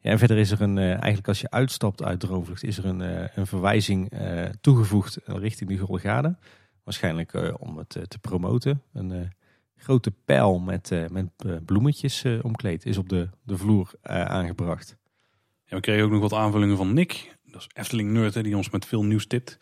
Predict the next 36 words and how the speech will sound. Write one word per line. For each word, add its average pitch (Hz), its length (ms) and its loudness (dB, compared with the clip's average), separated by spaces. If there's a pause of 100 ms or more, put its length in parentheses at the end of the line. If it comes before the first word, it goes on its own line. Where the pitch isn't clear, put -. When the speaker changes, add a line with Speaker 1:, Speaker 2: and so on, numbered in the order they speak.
(600)
Speaker 1:
Een - 240 -6
geuzennaam 87 580 2
toch - 160 -8
wel, 82 140 -6
hè? 110 60 -4 (1160)
Speaker 2:
Ja, 107 140 -10
we 85 60 -8
zijn 87 120 -8
allemaal 87 420 -6
een 87 60 -6
beetje 90 280 -4
Efteling-nerd, 92 520 -6
hè? 107 60 -6
Speaker 1:
Ja, 82 260 0
inderdaad. 78 480 -8
Ja, 80 160 -4
wij 80 140 -2
kunnen 90 220 -4
wel 87 100 -2
gaan 98 160 -4
ontkennen 107 440 -2
dat 104 240 -6
we 104 60 -8
dat, 101 260 -8
eh, 101 200 -2
Speaker 2:
<laughs> - 80 2
Speaker 1:
zijn, 101 260 0
maar, 101 80 2 (220)
Speaker 2:
Dat 107 120 6
lukt 107 180 6
Speaker 1:
eh, 101 60 0
Speaker 2:
ons 98 100 0
Speaker 1:
niet 104 100 -2
Speaker 2:
niet 113 80 6
Speaker 1:
echt, 104 100 2 (120)
Speaker 2:
echt. - 0 -